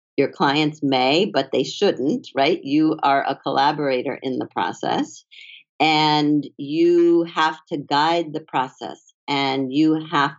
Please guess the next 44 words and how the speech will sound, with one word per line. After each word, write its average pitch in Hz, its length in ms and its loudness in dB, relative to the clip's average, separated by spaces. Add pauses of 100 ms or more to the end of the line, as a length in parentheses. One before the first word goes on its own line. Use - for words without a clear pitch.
to 147 180 0
basically 165 640 0 (120)
take 175 320 2
your 151 220 2
business 151 580 -2
where 147 240 0
you 147 200 0
want 131 260 -2
it 131 180 -6
to 135 100 -2
go. 139 680 2 (360)
And 143 160 2
the 147 160 0
only 170 320 2
way 147 160 2
to 135 100 -2
do 165 200 2
that 139 220 -2
is 131 160 -6
with 156 220 0 (300)
that 135 260 0 (140)
very 156 420 -2 (180)
proactive 151 640 -2 (120)
as 131 80 -12
opposed 131 320 -4
to 139 140 -8 (200)
passive 131 460 -4 (160)
mindset. 120 520 -2 (420)
And 147 80 2
that 175 120 2
is 180 140 0
the 160 80 0
hardest 147 580 -2
thing, 127 360 -2
I 120 160 -6
think, 127 240 -4
for 107 100 -2
people - 360 -4
to - 120 -12
change, 110 500 -2
but 135 280 0 (260)
it's 147 220 -2
definitely 139 480 -2
possible 175 720 -4